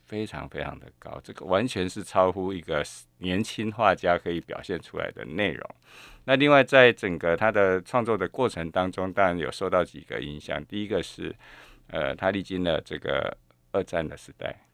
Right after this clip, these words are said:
啊，二战的时代。第二个，他历经了，呃，西班牙的内战，啊，西班牙内战。那再来呢，他也历经了一段很丰富的感情，啊，他的整个创作的过程里面呢，呃，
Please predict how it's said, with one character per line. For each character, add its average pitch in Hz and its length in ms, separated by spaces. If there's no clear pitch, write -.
啊， - 220
二 95 140
战 87 160
的 71 100
时 - 140
代。 - 320
第 117 120
二 117 80
个， 90 160
他 95 200
历 98 160
经 87 240
了， 76 260
呃， 76 280
西 - 180
班 90 180
牙 71 160
的 73 140
内 82 260
战， 71 240
啊， - 140
西 - 140
班 87 160
牙 71 100
内 78 200
战。 69 260
那 113 180
再 135 240
来 92 220
呢， 78 280
他 104 360
也 85 220
历 95 160
经 95 140
了 87 120
一 80 40
段 87 200
很 78 160
丰 80 200
富 87 180
的 78 100
感 76 220
情， - 220
啊， - 240
他 98 160
的 80 340
整 85 140
个 90 100
创 104 200
作 98 180
的 80 80
过 120 200
程 80 220
里 73 100
面 80 240
呢， 71 220
呃， 78 300